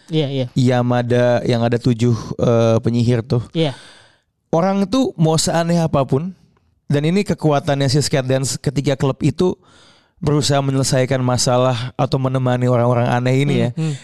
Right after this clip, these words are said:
Speaker 2: yang sebenarnya mencari where to belong gitu.
Speaker 1: Hmm.
Speaker 2: Ada sisi empatik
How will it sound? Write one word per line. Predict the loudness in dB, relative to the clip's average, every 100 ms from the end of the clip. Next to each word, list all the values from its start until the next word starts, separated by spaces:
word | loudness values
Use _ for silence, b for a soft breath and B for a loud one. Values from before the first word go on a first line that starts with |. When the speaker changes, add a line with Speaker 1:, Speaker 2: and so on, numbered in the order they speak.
| -4
Speaker 2:
yang | -2 0
sebenarnya | 0 0 0 0
mencari | -2 0 0 0 -2 _ _ _
where | 0 0
to | 0
belong | 0 2 2 0
gitu. | -2 -2 -2
Speaker 1:
Hmm. | 0 0 -2 B B
Speaker 2:
Ada | -4 -2 0 0 2
sisi | 2 0 2 2 2 2
empatik | 0 -2 0 -2 -2 -4